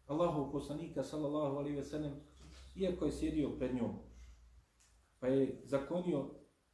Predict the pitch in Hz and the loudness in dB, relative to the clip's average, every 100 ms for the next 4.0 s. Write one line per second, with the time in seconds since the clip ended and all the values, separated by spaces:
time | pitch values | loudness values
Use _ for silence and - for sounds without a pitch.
0 | - - 160 160 139 131 131 156 139 - | -20 -8 0 4 6 6 6 4 2 -4
1 | - - - - - 131 151 175 160 160 | -12 -20 -20 -20 -10 -6 -2 0 0 0
2 | 165 - 147 131 - - - - - - | -2 0 2 2 -2 -14 -20 -20 -20 -4
3 | 180 175 160 151 156 202 202 147 123 117 | 0 2 2 0 0 2 2 4 4 2